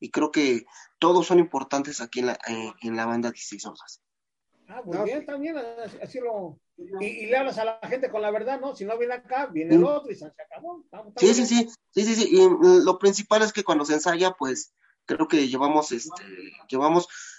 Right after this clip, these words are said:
Speaker 1: cada, cada presentación llevamos diferente repertorio, ¿sí?
Speaker 2: Mm.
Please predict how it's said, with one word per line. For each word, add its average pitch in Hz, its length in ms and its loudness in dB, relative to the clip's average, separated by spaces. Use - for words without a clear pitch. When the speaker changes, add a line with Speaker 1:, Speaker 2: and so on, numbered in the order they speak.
Speaker 1:
cada, 185 320 4
cada 208 200 2
presentación 156 720 0
llevamos 156 400 0
diferente 143 480 -4
repertorio, 120 600 -8
¿sí? 131 180 -6
Speaker 2:
Mm. 156 120 -14